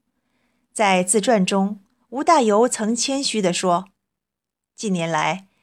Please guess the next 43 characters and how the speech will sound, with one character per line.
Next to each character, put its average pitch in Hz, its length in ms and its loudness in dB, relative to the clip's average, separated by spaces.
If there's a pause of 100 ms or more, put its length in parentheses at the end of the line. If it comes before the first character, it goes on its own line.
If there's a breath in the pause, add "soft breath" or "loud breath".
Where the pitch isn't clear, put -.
(500 soft breath)
李 202 460 -4
杨 214 380 0
成 202 300 -4
就 214 180 0
卓 254 220 -2
然， 180 360 -4 (320)
国 196 180 -2
人 190 280 0
常 196 320 -4
提 196 220 -6
及 185 180 -2
二 185 220 0
人 165 240 -4
为 185 120 0
我 185 180 0
学 170 240 -6
生， 202 340 -6 (340)
传 196 240 -4
为 220 160 0
美 214 240 -4
谈。 170 420 -10 (580 soft breath)
实 208 200 -2
则 190 260 2
我 175 120 2
不 175 180 -8
过 190 420 2 (140 loud breath)
适 - 240 -2
逢 190 220 -2
其 - 220 -4
会， 202 420 -2 (280)
在 320 140 0
那 330 200 2
时 240 460 0
那 294 200 0
地 233 460 -4
遇 240 120 -2
上 185 180 -2
他 208 160 -4
们 202 120 0
而 160 200 -2
已。 190 260 -6 (540)
譬 254 180 -4
如 196 340 2